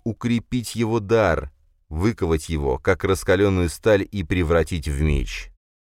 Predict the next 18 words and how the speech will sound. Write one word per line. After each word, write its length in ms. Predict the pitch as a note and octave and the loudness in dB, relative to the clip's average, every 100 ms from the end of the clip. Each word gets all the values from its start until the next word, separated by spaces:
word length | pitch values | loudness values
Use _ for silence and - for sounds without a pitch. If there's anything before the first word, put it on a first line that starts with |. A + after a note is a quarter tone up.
| _ _ | _ _
На 180 | F2+ G2 | 0 0
миг 400 | C#3+ E3 - - | 2 -2 -6 -10
Никс 400 | F#2 C3 D3+ - | -2 -2 -2 -4
мысленно 520 | G2 B2 C3+ - G#2+ G2+ | -2 -2 -2 -2 -2 -2
перенеслась 600 | G2+ G#2 A2 - C3 - | -2 -2 -2 0 0 0
в 140 | - | -4
тот 220 | D3+ D#3 | -4 -2
момент, 500 | G#2+ F#2 F2 E2 D2+ | 0 2 2 0 -2
когда 360 | - F2+ F2+ A2+ | 0 -2 0 -2
схватила 460 | - F#2 B2+ G#2+ | 0 0 2 0
Даала 380 | F2+ G#2 G2 F#2 | 4 4 6 4
за 100 | E2+ | 0
плечо, 400 | D#2 F2 - A#2 | -2 -4 0 0
втягивая 600 | F2 - A2 F#2+ F2 F2 | 0 -2 0 0 2 0
в 60 | D#2+ | 0
себя 240 | F#2+ E2+ | -4 0
его 360 | F2+ D#2 D#2 E2 | 0 0 2 2
огонь. 480 | D#2+ C#2+ C2 G1+ | 2 -2 -6 -6